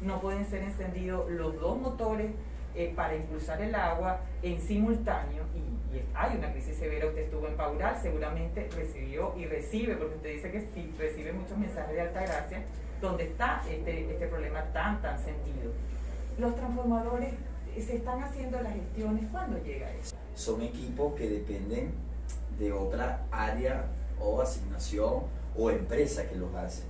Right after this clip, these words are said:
Speaker 2: Lamentablemente, bueno, sufrieron también en todos estos embates del sistema eléctrico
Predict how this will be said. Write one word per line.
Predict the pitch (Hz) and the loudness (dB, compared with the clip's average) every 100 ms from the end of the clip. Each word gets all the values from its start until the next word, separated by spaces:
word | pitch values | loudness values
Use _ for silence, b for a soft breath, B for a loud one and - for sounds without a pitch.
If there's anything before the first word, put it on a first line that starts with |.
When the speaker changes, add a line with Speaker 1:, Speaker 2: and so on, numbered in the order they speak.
| - | -4
Speaker 2:
Lamentablemente, | 110 104 98 95 107 117 113 113 139 | -2 -2 -2 0 2 2 2 2 0
bueno, | - 117 123 - B - | -2 -2 -4 -4 B -6
sufrieron | - 104 - 302 - 226 | -2 -2 -2 0 0 0
también | - - - - | -2 -2 -2 -2
en | 240 - | -2 -2
todos | - - | -2 -2
estos | 117 113 | 0 0
embates | 107 101 101 - 117 | 0 0 -2 -2 -2
del | 117 | -2
sistema | - - - 117 | -4 -4 -4 -2
eléctrico | 117 113 - - - | 2 2 2 -2 -2